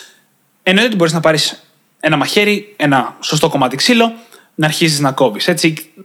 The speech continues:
βλέπεις ένα-δύο βιντεάκια στο YouTube στην αρχή, μαθαίνεις να κάνεις δύο βασικές κοπές, πάμε παρακάτω. Αν τώρα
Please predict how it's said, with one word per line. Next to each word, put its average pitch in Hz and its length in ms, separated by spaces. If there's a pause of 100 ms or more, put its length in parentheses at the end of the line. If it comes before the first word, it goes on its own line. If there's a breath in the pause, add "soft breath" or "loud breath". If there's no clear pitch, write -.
βλέπεις 180 480
ένα-δύο 147 240
βιντεάκια 143 280
στο 135 140
YouTube 131 260
στην 147 120
αρχή, 147 200
μαθαίνεις 165 300
να 147 60
κάνεις 143 240
δύο 139 100
βασικές 135 320
κοπές, 220 420 (320 loud breath)
πάμε 160 160
παρακάτω. 127 440
Αν 208 140
τώρα 254 360